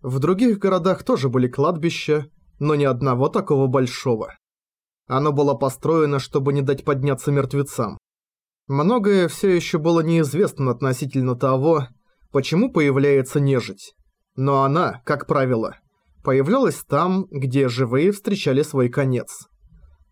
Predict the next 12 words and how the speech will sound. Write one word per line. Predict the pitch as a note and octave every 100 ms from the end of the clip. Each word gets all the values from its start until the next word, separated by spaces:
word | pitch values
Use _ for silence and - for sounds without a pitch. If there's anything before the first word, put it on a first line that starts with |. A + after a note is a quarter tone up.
| -
Вероятность | C3 D3 C3+ C#3 C#3 C#3 -
появления | D3 C3+ C3+ C#3+ C#3 C3
нежити | C3+ E3+ C#3+ B2+
из | C3+ B2+
убитых | C3 B2+ F#3+ E3+ C#3 - _ _ _ -
или | A#3+ G3+
тех, | G3 A3 -
кого | D#3 C3+ C#3
не | C3+
оплакивали, | A#2+ B2+ D3+ F#3+ E3 D3 C#3 C3+ A#2+ _ -
была | B2 C3+ B2+
выше. | B2 F#3+ G3+ G2+